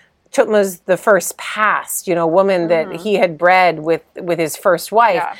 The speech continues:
Speaker 1: but you only take a
Speaker 2: We'd have to
Speaker 1: woman
Speaker 2: make her
Speaker 1: that
Speaker 2: older somehow,
Speaker 1: Yes, you'd have to
Speaker 2: earlier.
Speaker 1: make her older. So she probably would have been much younger if she was created during her father's reign.
Speaker 2: Yeah.
Speaker 1: And as such, she would have died in her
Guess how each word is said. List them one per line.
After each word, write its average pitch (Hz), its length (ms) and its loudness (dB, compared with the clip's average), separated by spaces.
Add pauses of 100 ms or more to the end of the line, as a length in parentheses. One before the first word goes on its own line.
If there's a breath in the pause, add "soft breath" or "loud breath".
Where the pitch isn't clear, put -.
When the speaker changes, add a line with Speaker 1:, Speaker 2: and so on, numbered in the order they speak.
(140 loud breath)
Speaker 1:
but - 160 0
you 233 120 2
only 233 240 2
take 226 200 -2
a 208 60 4
Speaker 2:
We'd 185 160 -2
have 202 120 4
to - 40 2
Speaker 1:
woman 196 160 2
Speaker 2:
make 180 160 -4
her 175 140 4
Speaker 1:
that - 40 -16 (180)
Speaker 2:
older 190 280 -12
somehow, - 460 -12
Speaker 1:
Yes, 220 400 -4
you'd 202 120 0
have 202 100 0
to 170 40 -4
Speaker 2:
earlier. 170 100 -4
Speaker 1:
make 185 180 -4
her 170 140 -2
older. 147 300 -8 (220 loud breath)
So 226 240 2
she - 180 -4
probably 254 480 0
would 226 160 0
have 214 100 2
been 190 160 0
much 180 220 -8
younger 180 560 2
if 202 140 -2
she - 180 -6
was 196 160 0
created 180 540 -2
during 180 320 0
her 185 100 -2
father's 143 460 -4
reign. 147 220 -6
Speaker 2:
Yeah. - 160 -6 (440 soft breath)
Speaker 1:
And 202 220 2
as 190 200 0
such, 262 280 0
she - 100 -6
would 277 160 -2
have 294 160 -6
died 277 260 2
in 285 140 -4
her 262 500 0